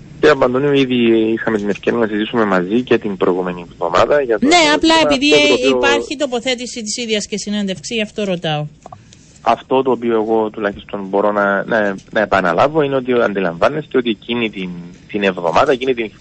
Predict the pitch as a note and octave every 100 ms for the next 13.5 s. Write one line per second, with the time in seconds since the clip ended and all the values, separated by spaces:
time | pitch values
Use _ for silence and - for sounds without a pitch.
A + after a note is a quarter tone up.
0 | - - B2+ C3+ - G#2 F#2+ F2 E2+ A#2+
1 | F3 F#3 - - - - - C3 A2+ -
2 | C#3 B2+ A#2 A2 G2 F2+ F#2 A#2 F3 D3+
3 | C3+ A2+ - D#3+ D3 - - G#2 - -
4 | F2 G2 F3 D3 - C#3 C3 A2 A#2 A2
5 | C#3+ - D#3 C#3+ C3 A#2 A2 G#2 F#2+ A#2+
6 | C#3 C#3 C#3 C#3 C#3+ C#3 C3 C3 D3+ C#3
7 | G#2 F2+ F2 F2 F2 - G2+ F2+ E2+ G#2+
8 | C#3 C#3+ C#3 - A2+ - A#2 A#2 G#2+ G2+
9 | - G2 F2+ G#2+ G2 F2 - B2 D3 C#3
10 | B2+ C3 - G2+ - F2+ E2+ - A#2+ C#3
11 | D#3+ - - - - E3 E3+ D#3+ B2+ A#2
12 | - G2 - D#3 F3 C3+ D3 A#2 F#2+ -
13 | C3+ B2+ - A#2+